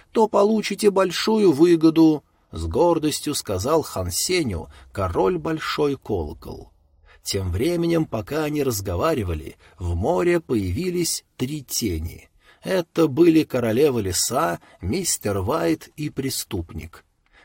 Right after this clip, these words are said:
Когда королева лиса увидела большого белого кита, она тряхнула своим лисьим хвостом. Вокруг белого кита возник невидимый шнур силы,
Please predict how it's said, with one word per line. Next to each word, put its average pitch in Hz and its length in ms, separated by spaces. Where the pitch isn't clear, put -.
Когда 101 420
королева 101 500
лиса 117 580
увидела 151 520
большого 127 640
белого 113 500
кита, 165 560
она 117 380
тряхнула 165 720
своим 165 460
лисьим 165 520
хвостом. 92 800
Вокруг 117 560
белого 117 460
кита 143 520
возник 95 640
невидимый 170 680
шнур 165 460
силы, 104 640